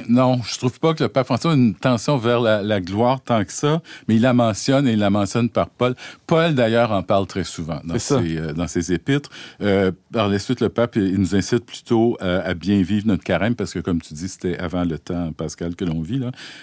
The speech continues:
Speaker 1: Mais, euh, et de bien vivre notre carême et d'aller trouver, de, de le vivre de façon intense et concrète dans la vie personnelle, familiale et sociale. Bon, bref, ces thèmes,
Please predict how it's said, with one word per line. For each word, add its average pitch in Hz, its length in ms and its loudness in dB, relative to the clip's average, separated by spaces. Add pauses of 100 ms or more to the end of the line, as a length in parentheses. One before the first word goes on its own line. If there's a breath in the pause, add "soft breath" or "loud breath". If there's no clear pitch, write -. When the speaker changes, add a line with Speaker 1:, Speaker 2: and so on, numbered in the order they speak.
Speaker 1:
Mais, 95 320 2
euh, 85 440 0
et 80 60 -6
de 90 100 -2
bien 90 200 0
vivre 104 220 0
notre 87 320 -2
carême 90 440 0
et 92 60 2
d'aller 87 300 0 (200)
trouver, 92 300 -4
de, 87 260 -8
de 90 240 -2
le 90 180 -2
vivre 101 220 0
de 98 140 2
façon 92 260 -2
intense 104 340 0
et 98 60 -8
concrète 98 500 -4 (360 loud breath)
dans 92 100 -4
la 92 140 2
vie 90 160 -6
personnelle, 92 640 0
familiale 90 560 -2
et 90 40 -6
sociale. 87 440 -4
Bon, 87 160 -4
bref, 95 240 -6
ces 95 220 -4
thèmes, 101 380 0